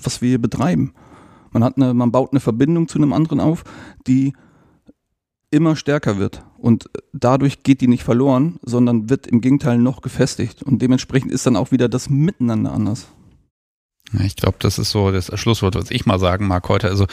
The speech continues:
Speaker 2: B D S M hat gewisse Nebenwirkungen. Das sind, ist auf jeden Fall Kommunikation.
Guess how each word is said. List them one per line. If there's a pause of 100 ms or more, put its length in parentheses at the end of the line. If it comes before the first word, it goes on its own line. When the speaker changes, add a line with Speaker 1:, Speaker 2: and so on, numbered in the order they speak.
(240)
Speaker 2:
B
D
S
M (360)
hat
gewisse
Nebenwirkungen.
Das
sind, (240)
ist
auf
jeden
Fall
Kommunikation.